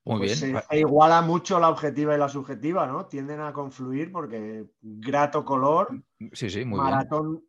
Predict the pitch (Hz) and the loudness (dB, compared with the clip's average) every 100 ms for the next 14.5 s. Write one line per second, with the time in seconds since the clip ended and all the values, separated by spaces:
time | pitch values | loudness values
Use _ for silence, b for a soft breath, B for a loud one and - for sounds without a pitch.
0 | _ 131 131 127 151 151 151 151 147 135 | _ -6 -2 -4 -4 -6 -4 -6 -6 -6
1 | 139 170 277 - _ 120 120 120 135 139 | -2 -2 -4 -8 _ -16 -4 -2 0 0
2 | 131 131 143 139 135 135 131 127 135 127 | -2 -2 -4 -4 -4 -4 -4 -4 -6 -6
3 | - 170 - _ _ b b b b b | -6 -6 -6 _ _ b b b b b
4 | _ - 98 92 - 127 - 123 120 117 | _ -8 -6 -6 -8 -14 -16 -10 -8 -8
5 | 113 110 107 107 117 110 131 107 _ _ | -10 -12 -8 -4 -2 -2 -4 -6 _ _
6 | _ _ _ - 98 113 117 107 131 90 | _ _ _ -6 -2 2 2 2 0 -4
7 | - _ _ - 123 117 135 147 143 156 | -8 _ _ -12 -8 -2 2 4 4 2
8 | 170 127 170 - _ - 120 135 104 110 | -2 -4 -6 -10 _ -4 -2 0 -2 -4
9 | 113 101 117 95 95 110 110 104 101 92 | -4 -4 -6 -6 -6 -6 -4 -4 -6 -4
10 | 104 120 117 107 110 113 87 _ _ _ | -2 0 0 0 0 -2 -8 _ _ _
11 | 135 160 226 190 202 220 180 147 131 120 | 0 2 2 0 -2 -2 -2 0 2 0
12 | 120 117 113 110 120 113 - 117 - 117 | -2 -4 -6 -6 -6 -8 -8 -14 -14 -12
13 | 104 110 107 123 151 208 - 120 117 120 | -12 -12 -8 -4 -2 -2 -6 -16 -14 -8
14 | 135 127 120 139 202 | -4 -2 -2 -4 -6